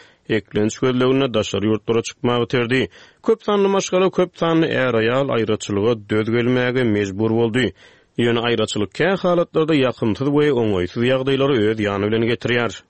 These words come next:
Maşgalasyny eklemek üçin gazanç gözlegine kesek ýurtlara giden erkek raýatlar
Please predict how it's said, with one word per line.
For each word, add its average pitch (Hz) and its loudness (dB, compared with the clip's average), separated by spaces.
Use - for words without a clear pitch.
Maşgalasyny 117 0
eklemek 190 0
üçin 180 0
gazanç 139 0
gözlegine 160 2
kesek 120 -2
ýurtlara 139 0
giden 143 2
erkek 117 -2
raýatlar 131 0